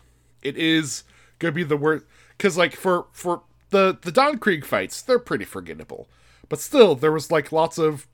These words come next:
technology and things that would be a little hard to model. Like, not even a lot of it, but still, like, they skip past a lot of it. And I am worried, 'cause if this show is trying to, like,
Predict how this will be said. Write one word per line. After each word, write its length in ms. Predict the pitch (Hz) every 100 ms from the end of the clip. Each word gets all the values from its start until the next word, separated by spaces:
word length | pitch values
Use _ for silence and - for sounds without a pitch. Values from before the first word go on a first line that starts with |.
| _
technology 640 | 156 143 143 135 151 147 139
and 240 | 127 -
things 340 | _ 139 135 135
that 100 | 120
would 100 | 117
be 200 | 113 110
a 60 |
little 300 | 107 117 120
hard 240 | 117 131 139
to 60 |
model. 420 | 143 160 170 214 214 _
Like, 260 | 160 139 -
not 260 | 107 262 311
even 260 | 247 127
a 60 | 98
lot 320 | 76 90 143
of 120 | 107
it, 100 | 95
but 100 | -
still, 320 | - - 151 104
like, 280 | 98 - _ _ _ _ _ _ _ _ _
they 80 | -
skip 220 | - 220
past 240 | 180 147
a 60 | 98
lot 220 | 104 92
of 60 | 64
it. 140 | 64 _ _ _ _ _ _ _ _ _ -
And 340 | 131 123 123 - _ _ _ _ -
I 140 | 131
am 180 | 185 254
worried, 400 | 233 208 202 160 - _ _
'cause 160 | 202 175
if 140 | 285
this 160 | 381 -
show 360 | 233 190 180
is 140 | 175 147
trying 220 | 180 160
to, 80 | 147
like, 400 | 143 135 135 -